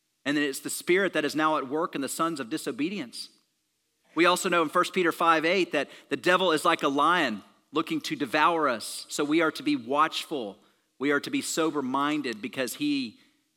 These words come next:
is looking to devour us. So that's why we need God the Father to protect us, because Satan is real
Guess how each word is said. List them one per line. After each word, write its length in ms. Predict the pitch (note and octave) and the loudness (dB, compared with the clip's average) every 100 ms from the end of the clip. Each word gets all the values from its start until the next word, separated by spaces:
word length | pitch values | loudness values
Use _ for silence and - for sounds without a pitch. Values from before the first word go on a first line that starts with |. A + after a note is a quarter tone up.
| _ _ - | _ _ -8
is 200 | A#2+ A#2 | -6 -4
looking 600 | C#3 C3+ B2+ A2+ G2+ G#2+ | -4 -4 -6 -6 -8 -12
to 120 | - | -12
devour 680 | A2 G#2 A#2+ A2+ A2+ A2 F#2+ | -10 -8 -2 -2 -2 -4 -8
us. 520 | - - - - - - _ _ _ _ _ _ _ _ _ _ _ _ _ _ _ _ _ _ _ _ _ _ | -10 -14 -12 -10 -10 -14 _ _ _ _ _ _ _ _ _ _ _ _ _ _ _ _ _ _ _ _ _ _
So 120 | - D3 | -6 -2
that's 240 | E3 - | -2 0
why 180 | D3+ C#3 | 2 2
we 140 | C3+ | 2
need 180 | C3+ A#2+ | -2 -2
God 300 | B2 B2 A#2+ | 0 0 0
the 60 | A#2 | -4
Father 300 | B2 A#2+ A2+ | -4 -2 -4
to 120 | - | -10
protect 440 | - G#2 D3 - | -14 -10 -10 -10
us, 360 | F#2 - - - - _ _ _ _ _ _ | -14 -12 -12 -12 -16 _ _ _ _ _ _
because 260 | B2+ D3 C#3 | -6 -4 -2
Satan 400 | - E3+ F3 D#3 | -2 0 0 -2
is 140 | C3 | -4
real 540 | G#2+ C#3+ D#3 A#2 F#2 | -4 -2 0 -2 -6